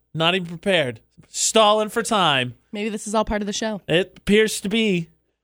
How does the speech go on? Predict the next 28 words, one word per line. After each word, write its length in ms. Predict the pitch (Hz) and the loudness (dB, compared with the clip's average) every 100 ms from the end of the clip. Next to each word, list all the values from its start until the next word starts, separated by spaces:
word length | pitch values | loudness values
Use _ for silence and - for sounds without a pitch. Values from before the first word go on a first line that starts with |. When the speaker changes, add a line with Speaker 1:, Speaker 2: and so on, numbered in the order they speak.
| _ _ _ _ _ - _ _ _ _ _ | _ _ _ _ _ -20 _ _ _ _ _
Speaker 1:
Stalling. 580 | - - 156 160 147 135 - | -18 -6 0 0 0 -4 -6
That's 180 | 131 160 | -2 0
Speaker 2:
I 40 | |
gotta 80 | 143 | 2
Speaker 1:
all 60 | |
I'm 60 | 143 | 0
Speaker 2:
make 60 | 165 | -2
sure 140 | - | -4
Speaker 1:
seeing. 60 | 240 | -4
Speaker 2:
that 140 | - | -2
I 100 | 262 | 0
get 160 | 254 233 | 0 0
my 80 | 240 | 2
microphone 500 | 233 214 214 220 196 | 2 0 0 2 4
out 180 | 190 190 | 2 0
here 120 | 190 | 0
far 240 | 196 180 | 2 2
enough 280 | 180 180 175 | 2 2 2
that 140 | 190 156 | 0 2
my 100 | 185 | -2
squat 460 | - 208 202 175 | 0 2 4 4
is, 220 | 180 170 | 0 -2
like, 300 | 175 165 175 - - _ _ _ _ _ _ _ _ _ _ _ _ _ _ _ _ | -2 -2 -2 -10 -20 _ _ _ _ _ _ _ _ _ _ _ _ _ _ _ _
acceptable. 680 | 214 - 208 - 180 170 170 | -16 -6 -6 -4 -8 -8 0
Speaker 1:
Okay, 480 | 160 170 147 113 - _ | 0 0 -2 -4 -6 _
so 240 | - 190 | 0 4
Speaker 2:
Right, 200 | 170 143 | 4 2
left. 320 | 92 - - | -2 -16 -20